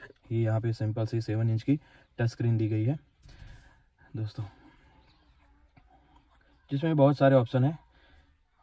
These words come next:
और ये steering, steering की हम बात करें तो simple सा डी कट set में दिया गया है, पूरा का पूरा यहाँ पे mount control भी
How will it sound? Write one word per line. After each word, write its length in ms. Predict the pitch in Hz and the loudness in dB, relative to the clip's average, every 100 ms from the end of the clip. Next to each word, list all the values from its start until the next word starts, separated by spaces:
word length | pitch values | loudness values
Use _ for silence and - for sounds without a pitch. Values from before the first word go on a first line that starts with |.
| - | -12
और 280 | 120 113 107 90 - - - | -6 -4 -4 -8 -20 -20 -4
ये 120 | 117 | 0
steering, 400 | 113 123 123 147 143 - - - _ | 2 4 4 4 2 -4 -18 -20 _
steering 360 | - 127 131 131 | 0 4 4 6
की 80 | |
हम 120 | 131 127 | 6 8
बात 180 | 123 120 | 8 8
करें 220 | 127 131 | 6 6
तो 80 | 120 | 4
simple 260 | 120 117 | 4 6
सा 100 | 117 | 6
डी 180 | 110 123 | 6 4
कट 180 | 123 117 | 4 4
set 200 | 120 123 | 0 0
में 80 | 120 | 2
दिया 160 | 120 | 4
गया 160 | 123 123 | 6 6
है, 100 | 147 - - - - | 4 -2 -16 -20 -4
पूरा 160 | 117 117 | 2 4
का 100 | 113 | 4
पूरा 220 | 117 113 | 4 4
यहाँ 200 | 113 110 | 6 4
पे 140 | 113 117 104 | 4 2 2
mount 280 | 104 113 110 | 2 2 2
control 360 | 107 107 110 | 0 2 2
भी 180 | 113 | 4